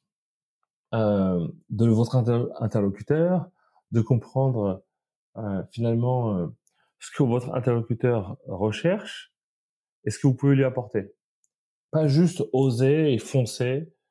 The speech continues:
euh, en, en se disant, « Bah, d'autres l'ont fait, ça a marché. » Euh,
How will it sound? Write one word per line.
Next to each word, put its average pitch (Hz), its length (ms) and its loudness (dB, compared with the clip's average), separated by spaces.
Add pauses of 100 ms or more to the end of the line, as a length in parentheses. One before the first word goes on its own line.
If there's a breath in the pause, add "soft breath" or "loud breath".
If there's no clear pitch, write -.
(340)
euh, 92 560 -2 (220)
en, 107 720 -8
en 117 180 -2
se 104 60 -2
disant, « 113 300 2
Bah, 95 380 -4 (280 soft breath)
d'autres 147 260 4
l'ont 131 80 0
fait, 143 160 2
ça 131 160 -2
a 113 60 0
marché. » 120 600 -4 (480)
Euh, 90 720 -2